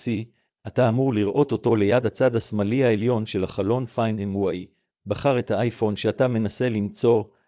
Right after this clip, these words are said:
בחר אפל צליל. האייפון שלך יתחיל תחילה לרטט ואז ישמיע צליל דומה לצליל האזעקה המוגדר כברירת מחדל.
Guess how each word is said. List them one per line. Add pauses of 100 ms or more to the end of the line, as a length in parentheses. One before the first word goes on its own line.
(200)
בחר
אפל
צליל. (420)
האייפון
שלך
יתחיל
תחילה
לרטט
ואז
ישמיע
צליל
דומה
לצליל
האזעקה
המוגדר
כברירת
מחדל.